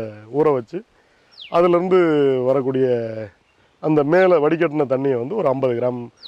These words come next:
ஒரு நூறு கிராம் ஒரு மாட்டுக்கு கொடுக்குறேங்க. இது மாதிரி பண்ணாலே போதுங்க. மாடு வந்து நல்லாவும் இருக்குது. தீவன பிரச்சனையில வந்து, தீவனம் பார்த்தீங்கன்னா, மால்ட்டு கொடுக்குறதோட சேர்த்து ஒரு நாளைக்கு ஒரு இருபதுலேருந்து முப்பது கிலோ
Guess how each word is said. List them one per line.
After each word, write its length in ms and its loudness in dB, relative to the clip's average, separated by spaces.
ஒரு 140 0
நூறு 260 4
கிராம் 300 0
ஒரு 360 0
மாட்டுக்கு 380 -6
கொடுக்குறேங்க. 420 -20
இது 140 2
மாதிரி 240 4
பண்ணாலே 360 2
போதுங்க. 340 2
மாடு 360 2
வந்து 220 0
நல்லாவும் 380 4
இருக்குது. 380 -2
தீவன 260 2
பிரச்சனையில 540 -2
வந்து, 180 -4
தீவனம் 340 2
பார்த்தீங்கன்னா, 380 -2
மால்ட்டு 340 2
கொடுக்குறதோட 420 4
சேர்த்து 320 2
ஒரு 100 4
நாளைக்கு 280 2
ஒரு 140 2
இருபதுலேருந்து 520 2
முப்பது 340 0
கிலோ 160 0